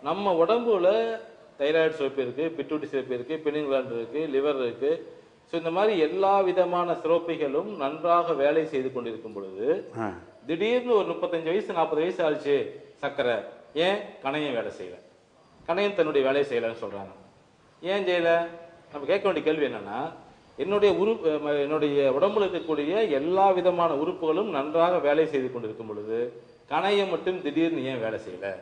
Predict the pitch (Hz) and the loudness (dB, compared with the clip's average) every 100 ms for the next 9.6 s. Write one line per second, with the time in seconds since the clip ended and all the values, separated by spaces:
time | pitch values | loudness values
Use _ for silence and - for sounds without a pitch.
0 | - 110 104 87 82 - - - - 160 | -8 -4 -4 -4 -12 -20 -20 -20 -4 0
1 | 196 214 226 226 208 220 214 190 147 139 | 4 4 4 6 4 4 4 0 2 2
2 | 165 143 120 117 110 110 117 - 165 208 | 2 0 -2 -6 -8 -6 -8 -8 -6 0
3 | 202 180 165 143 156 160 143 143 123 143 | 0 2 2 2 -2 -2 -4 -4 -4 -2
4 | 190 131 110 - - - - 95 80 151 | 0 0 -2 -8 -18 -16 -8 -8 -6 -4
5 | 175 220 170 117 107 110 101 - - - | 0 4 4 2 -4 -4 -6 -10 -20 -20
6 | _ - 156 202 170 - - - - - | _ -4 2 2 2 -2 -12 -20 -20 -12
7 | 120 120 120 107 107 113 - - - _ | -8 -6 -6 -6 -6 -8 -12 -20 -20 _
8 | _ _ _ _ _ 135 151 208 220 151 | _ _ _ _ _ -6 -4 0 2 4
9 | 143 196 143 110 107 | 4 2 2 0 0